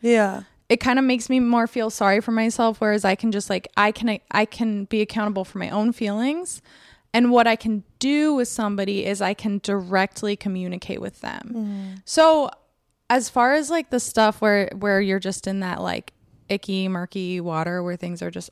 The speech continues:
Speaker 2: unclear, then I don't know. But I get really upset when I've spec-, like, when I've specifically, you know, told somebody and they still just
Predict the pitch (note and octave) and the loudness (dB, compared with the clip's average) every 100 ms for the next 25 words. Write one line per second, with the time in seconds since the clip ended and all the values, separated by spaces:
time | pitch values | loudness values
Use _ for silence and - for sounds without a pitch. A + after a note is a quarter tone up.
0 | - E3+ E3+ - E3 E3+ A3 C#4+ _ _ | -10 -10 -10 -10 -8 -6 -6 -8 _ _
1 | _ _ _ - A3 A3 F3 G3+ G#3+ G#3 | _ _ _ 0 4 4 2 0 0 0
2 | G#3+ _ _ - G#3 F#3+ F#3 A2+ D3+ F#3+ | -4 _ _ 0 0 2 -2 -4 -2 0
3 | - G#3 B3 A3 G#3+ A3 C4 C4 - G#3+ | 2 2 2 2 0 -2 -2 -4 -4 -2
4 | D#3+ G#3 G3 G3 - - - G#3 - G#3+ | -2 -4 -6 -8 -12 -12 -6 -6 -4 -2
5 | G#3+ G#3 - G#3 A3 G#3+ - - A3 - | 0 -2 -4 -4 -2 -4 -8 -8 -10 -8
6 | - G#3 - A3 A#3 A3 A3 G#3 A#3+ _ | -4 -4 -2 -2 0 0 0 -2 -10 _
7 | _ _ _ _ - A#3 F#3+ F3+ F#3+ - | _ _ _ _ -2 0 0 -4 -8 -14
8 | - - - G#3+ G#3+ F#3+ - - G3+ - | -20 -16 -6 -2 -2 -6 -12 -16 -14 -16
9 | - - _ _ _ _ _ - G3+ G3 | -16 -18 _ _ _ _ _ -10 -8 -6
10 | F#3+ - - G#3 F#3+ F#3+ F#3 F#3+ F3+ F#3+ | -6 -8 -4 -2 -2 -2 -6 -6 -4 -6
11 | - - - - | -10 -16 -16 -20